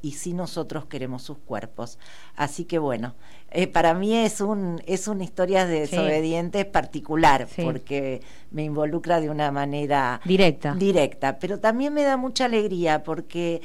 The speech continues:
Speaker 1: eh, al estar Dolores acá y al hacer algo concreto y al involucrarse, es una manera de decir, bueno, acá están sus papás, acá están Catalina y Carlos María entre nosotros,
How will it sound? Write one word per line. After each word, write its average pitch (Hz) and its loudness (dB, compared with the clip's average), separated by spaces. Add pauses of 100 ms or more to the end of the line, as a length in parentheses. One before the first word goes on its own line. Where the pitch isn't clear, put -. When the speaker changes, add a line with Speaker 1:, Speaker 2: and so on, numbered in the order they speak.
(360)
Speaker 1:
eh, 175 -2 (160)
al 170 0
estar 214 0
Dolores 220 0
acá 220 4
y 175 -4
al 165 -2
hacer 196 -6
algo 185 0
concreto 175 -2 (360)
y 170 2
al 160 2
involucrarse, 175 0
es 190 -8
una 185 -2
manera 170 -2
de 175 0
decir, 170 -2 (380)
bueno, 160 0 (100)
acá 170 -2
están 196 -4
sus 190 -8
papás, 139 -6
acá 156 -8
están 151 -6
Catalina 147 -4
y 143 -8
Carlos 139 -6
María 135 -6
entre 131 -6
nosotros, 113 -8